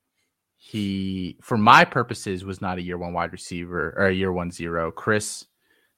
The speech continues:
slightly altered some of the thresholds. He did not include receiving touchdowns i-, in his because, uh, they're not super sticky. Um,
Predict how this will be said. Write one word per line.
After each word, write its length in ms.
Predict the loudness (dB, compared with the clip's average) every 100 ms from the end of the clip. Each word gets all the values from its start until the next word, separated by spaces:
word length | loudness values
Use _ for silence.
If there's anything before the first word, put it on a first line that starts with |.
| _ -12
slightly 460 | -2 2 4 2
altered 440 | -2 -4 -4 -6 -6
some 220 | -6 -4
of 140 | -4
the 80 | -8
thresholds. 580 | -6 -6 -4 -4 -6 -6
He 80 | -8
did 140 | -4
not 200 | -2 -2
include 300 | -2 -8 -8
receiving 420 | -8 -10 -10 -8
touchdowns 920 | -8 -8 -6 -4 -4 -2 -6 -10 -16 _ -16
i-, 40 | -12
in 260 | -8 -6
his 240 | -6 -6 -8
because, 480 | -10 -8 -8 -8 -8
uh, 300 | -6 -6 -8 -12 -20 _ _ _ _ _
they're 160 | -4 -2
not 240 | -2 -4
super 240 | -12 -12
sticky. 480 | -10 -8 -6 -8 -12 _ _ -20 -20 -12 0
Um, 520 | 2 4 2 -4 -10